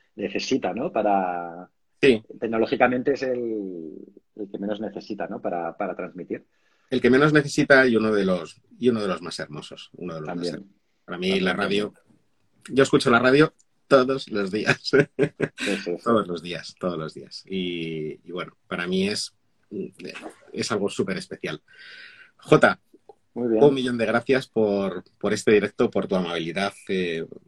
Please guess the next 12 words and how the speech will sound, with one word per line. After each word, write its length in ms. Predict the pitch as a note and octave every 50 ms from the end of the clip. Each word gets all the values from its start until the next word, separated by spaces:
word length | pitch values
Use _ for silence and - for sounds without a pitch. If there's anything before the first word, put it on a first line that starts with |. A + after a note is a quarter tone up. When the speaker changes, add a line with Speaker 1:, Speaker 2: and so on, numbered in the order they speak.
| _ _ _ _ _ _ _ _ _
Speaker 2:
para 160 | E2+ F2 E2+
estar 180 | - - E2+
aquí 200 | E2 E2 - F#2+
con, 440 | F#2 - F#2 F#2 F2 E2 E2 D#2+ D2+ - - - _ _ _ _ _
con 140 | - A#2+ A#2+
todos 180 | C#3 C#3 C3+
los 140 | C3+ C3 -
amigos 380 | B2 B2 A#2+ A#2 A2+ A2 - -
en, 360 | A2 G#2 G2+ G2 F#2+ F#2 - -
en 160 | G2+ G2 F#2
directo, 540 | F2 F#2 F2+ F2+ - _ - B2+ B2+ - - _
eh, 600 | - A2+ F2 F2 E2+ F2 E2 D#2+ D#2+ D2+ - -